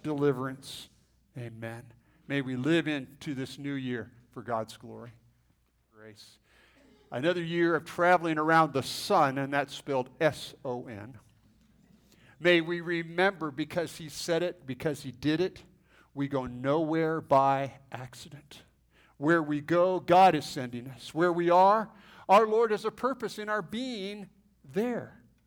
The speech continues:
Because Jesus Christ indwells us, he has something he wants to do through us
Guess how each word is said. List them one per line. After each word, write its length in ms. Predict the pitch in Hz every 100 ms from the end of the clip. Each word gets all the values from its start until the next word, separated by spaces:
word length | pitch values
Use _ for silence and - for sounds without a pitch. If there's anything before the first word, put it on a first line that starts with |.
| _ _ - - -
Because 340 | 175 202 -
Jesus 480 | - 247 262 226 -
Christ 380 | - 208 - -
indwells 760 | 180 156 139 180 254 269 226 - 240
us, 460 | 254 127 123 -
he 100 | 247
has 160 | 285 -
something 320 | 269 254 262
he 80 | 277
wants 260 | 277 269
to 140 | - 285
do 320 | 339 311 120 - _ _ _ _ _
through 380 | - 254 302 311
us 520 | 294 208 - - -